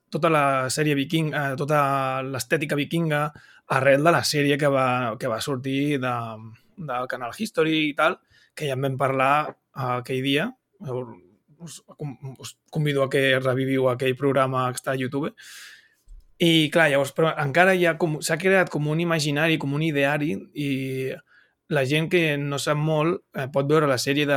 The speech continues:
Vikings, la, la del Ragnar i la Lagertha i el Rolo, i pensar que tot allò que van fer allà, doncs, és, eh, és, és, és història. I,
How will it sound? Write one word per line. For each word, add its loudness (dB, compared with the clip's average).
Vikings, -6
la, -6
la -6
del -6
Ragnar 4
i 2
la 0
Lagertha 0
i 2
el -4
Rolo, 0
i -4
pensar -4
que 2
tot -6
allò 2
que 2
van 2
fer 0
allà, 0
doncs, -2
és, -8
eh, -4
és, -4
és, -4
és -4
història. 2
I, 2